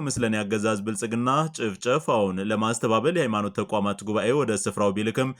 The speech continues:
ተቋሙ ከጨፍጫፊዎቹ በባሰ መልኩ መላ የኦርቶዶክስ እምነት ተከታዮችን ያሳዘነ መግለጫ አውጥቷል። የሃይማኖት ተቋማት ጉባኤ መግለጫ እንደ ተጨማሪ ጥቃት ሊወሰድ የሚችል ነውም ተብሏል። ቀደም ሲል በኦሮሚያ ክልል በምስራቅ አርሲ ዞን በጥቅምት ወር ብቻ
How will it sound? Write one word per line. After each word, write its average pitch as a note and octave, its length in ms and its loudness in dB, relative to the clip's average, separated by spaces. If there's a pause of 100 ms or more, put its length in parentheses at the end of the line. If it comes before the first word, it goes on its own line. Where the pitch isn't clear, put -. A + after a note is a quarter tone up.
(300)
ተቋሙ B2 560 0
ከጨፍጫፊዎቹ A#2 880 0
በባሰ A2+ 400 2
መልኩ A2+ 360 0
መላ B2 280 2
የኦርቶዶክስ G#2+ 540 -4
እምነት G#2 260 -2
ተከታዮችን G#2+ 640 0
ያሳዘነ A2 460 0
መግለጫ A#2 380 0
አውጥቷል። B2 460 0 (460)
የሃይማኖት B2+ 420 2
ተቋማት A#2 420 0
ጉባኤ A#2 300 2
መግለጫ A#2 460 2
እንደ C#3+ 240 0
ተጨማሪ G#2+ 540 0
ጥቃት G#2 300 -2
ሊወሰድ G2 520 2
የሚችል G2 520 2
ነውም E2 260 0
ተብሏል። F2+ 380 2 (440)
ቀደም C3 260 0
ሲል D3 240 -2
በኦሮሚያ A#2 420 2
ክልል A#2 300 0
በምስራቅ A2 420 0
አርሲ G#2 280 -2
ዞን B2+ 180 -2 (320)
በጥቅምት B2+ 540 2
ወር B2 120 4
ብቻ A#2 180 -2